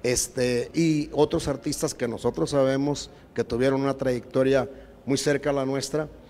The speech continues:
también se mantuvieron así. Entonces, quiere decir que el público es un público que quiere esa música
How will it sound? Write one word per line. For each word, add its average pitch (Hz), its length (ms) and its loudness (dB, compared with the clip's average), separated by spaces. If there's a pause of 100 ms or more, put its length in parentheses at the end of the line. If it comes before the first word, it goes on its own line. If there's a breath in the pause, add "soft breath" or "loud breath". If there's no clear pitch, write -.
(240 loud breath)
también 120 580 4
se 127 120 0
mantuvieron 120 540 2
así. 127 320 -2 (320 loud breath)
Entonces, 127 760 0
quiere 143 220 6
decir 143 380 4 (200)
que - 80 2
el 120 80 2
público 160 580 4 (400 loud breath)
es 123 180 -2
un 151 120 2
público 147 600 2 (720 loud breath)
que 131 440 2 (440)
quiere 165 380 8
esa 156 220 2
música 165 540 -2